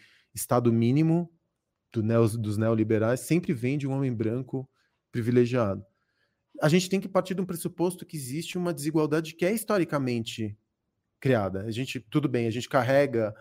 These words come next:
é, culpas e a gente carrega desigualdade social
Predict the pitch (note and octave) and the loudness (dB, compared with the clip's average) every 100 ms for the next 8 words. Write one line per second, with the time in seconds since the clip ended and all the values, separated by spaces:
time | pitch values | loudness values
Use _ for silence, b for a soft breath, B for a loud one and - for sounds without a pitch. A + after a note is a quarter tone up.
0 | b b b _ A#2 A2 G2+ G2 G2 - | b b b _ -4 -2 -2 -6 -8 -14
1 | _ _ _ _ _ _ _ _ _ _ | _ _ _ _ _ _ _ _ _ _
2 | E3+ F3+ E3+ C#3 A2+ G#2+ A#2+ A#2+ B2+ - | 8 8 6 2 0 2 0 0 -2 0
3 | B2+ B2 C3+ C3 A2+ A#2 C3 B2 A#2+ - | 0 2 2 0 -2 -2 2 2 0 -4
4 | A#2 - C#3 F3 E3+ A#2 | -6 0 2 4 2 0